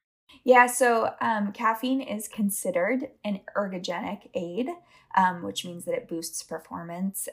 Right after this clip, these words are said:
Um, but for the N C A A, it's considered a restricted but not a banned substance. So, um, they do test for it, uh,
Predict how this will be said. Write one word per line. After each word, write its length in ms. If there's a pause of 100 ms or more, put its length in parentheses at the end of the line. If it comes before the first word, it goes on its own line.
Um, 440 (120)
but 380
for 140
the 180
N 220 (220)
C 320
A 40
A, 640
it's 220
considered 520
a 80
restricted 1000 (100)
but 240
not 200
a 60
banned 460
substance. 720 (340)
So, 640
um, 540 (100)
they 120
do 160
test 420
for 260
it, 380 (180)
uh, 300